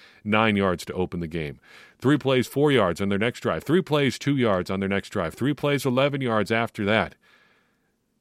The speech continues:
It, by that point, you wanna talk about digging a hole, that's it. There's your hole. The Packers are in it.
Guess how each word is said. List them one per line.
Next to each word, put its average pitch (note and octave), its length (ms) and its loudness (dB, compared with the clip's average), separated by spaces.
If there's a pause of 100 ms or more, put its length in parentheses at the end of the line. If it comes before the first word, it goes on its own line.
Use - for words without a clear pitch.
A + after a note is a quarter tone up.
(180)
It, A2+ 400 -4
by B2 200 4
that C3+ 240 4
point, C3 340 -2
you G#2+ 100 -4
wanna C3 180 -2
talk C3+ 180 0
about A2 180 2
digging B2 260 0
a G2 60 -2
hole, B2 240 2
that's A#2+ 260 2
it. D#3 220 0
There's B2 260 4
your B2+ 140 2
hole. B2 260 4
The G2 80 -4
Packers A2+ 400 -2
are G#2+ 120 2
in B2+ 100 2
it. - 140 0